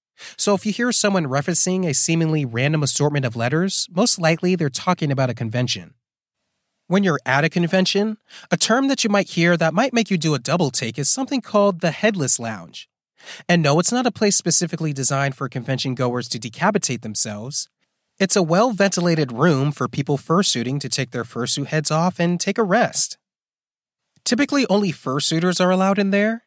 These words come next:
and if it is more open to the public, no cameras or picture taking is allowed. This is again to preserve the identity of the suitors who may like to stay anonymous.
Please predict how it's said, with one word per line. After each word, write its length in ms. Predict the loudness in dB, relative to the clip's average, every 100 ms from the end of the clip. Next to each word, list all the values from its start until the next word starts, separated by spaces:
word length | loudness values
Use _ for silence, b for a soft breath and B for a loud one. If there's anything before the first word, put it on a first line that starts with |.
| -2
and 140 | 0
if 120 | 2
it 100 | 2
is 200 | 2 2
more 220 | 2 2 2
open 200 | 0 0
to 120 | 0
the 80 | 0
public, 400 | 0 2 0 0
no 160 | -4
cameras 560 | -4 -4 0 2 0 0
or 120 | -4
picture 280 | -2 -2 -2
taking 360 | -4 -4 -6
is 120 | -8 -8
allowed. 460 | -6 -8 -8 -14 _ _ _ _ _ _ _ 0
This 180 | 2
is 100 | 2
again 320 | 2 2 2 2
to 120 | 0
preserve 320 | 0 0 0
the 140 | 0
identity 440 | -2 -2 -4 -2 -2
of 120 | -2
the 80 | 0
suitors 440 | 2 2 2 0
who 140 | 0 0
may 200 | 0 2
like 180 | 0 0
to 80 |
stay 220 | -2 0 0
anonymous. 680 | 0 -2 -4 -6 -6 -6